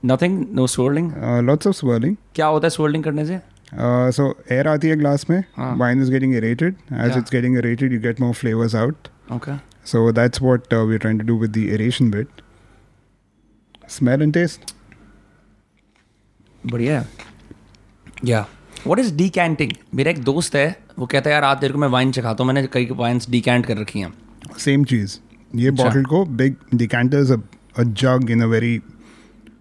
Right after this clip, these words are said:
Speaker 2: uh, simple way to put it। You can just take a patila, put wine in that। Uh, you ba-
Speaker 1: Really?
Speaker 2: you're basically just trying to give it more surface area।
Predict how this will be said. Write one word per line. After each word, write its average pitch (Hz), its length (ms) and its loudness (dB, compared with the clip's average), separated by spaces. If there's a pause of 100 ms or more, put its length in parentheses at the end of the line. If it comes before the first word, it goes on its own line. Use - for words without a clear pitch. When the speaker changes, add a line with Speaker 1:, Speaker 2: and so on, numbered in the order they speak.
(320)
Speaker 2:
uh, 107 400 -4
simple 123 320 2
way 120 120 2
to 113 180 -2
put 139 100 2
it। 139 140 0 (1160)
You 117 140 2
can 123 60 -2
just 135 280 2 (160)
take 123 120 2
a 135 80 0
patila, 117 360 0
put 120 220 0
wine 113 140 -2
in 107 120 -4
that। 104 380 -4
Uh, - 880 -4
you - 40 -12
ba- - 20 -12
Speaker 1:
Really? 127 460 0 (340)
Speaker 2:
you're 147 80 2
basically 190 420 0
just 196 180 -2
trying 208 140 0
to 180 80 0
give 165 140 2
it 180 120 -2
more 165 340 0
surface 139 300 0
area। 110 280 -4